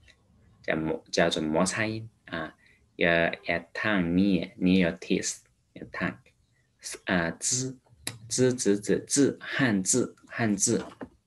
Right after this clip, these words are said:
字啊，字，OK，怎么，怎么啊，怎么，嗯，怎么，比如说how，怎么了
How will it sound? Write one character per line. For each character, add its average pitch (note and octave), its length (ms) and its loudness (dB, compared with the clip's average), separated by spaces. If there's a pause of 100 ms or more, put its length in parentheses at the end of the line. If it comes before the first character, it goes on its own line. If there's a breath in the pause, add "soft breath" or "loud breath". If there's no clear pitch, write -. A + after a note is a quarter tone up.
(120)
字 - 280 0 (160)
啊， - 200 -14 (180)
字 - 320 -8 (180)
，OK， A2 400 -6 (420 loud breath)
怎 G2+ 240 4
么， F#2+ 340 2 (320)
怎 F2 240 0
么 G2+ 320 0 (300)
啊， F#2 360 -4
怎 - 220 -8
么， G2+ 360 -2 (640)
嗯， F2 560 -4
怎 E2+ 200 -6
么， G2 540 0 (100)
比 - 80 -4
如 D#2+ 60 -6
说 E2+ 80 -10
how， F#2+ 580 -4 (420)
怎 F2 180 0
么 D#2 220 0
了 A#2+ 260 -4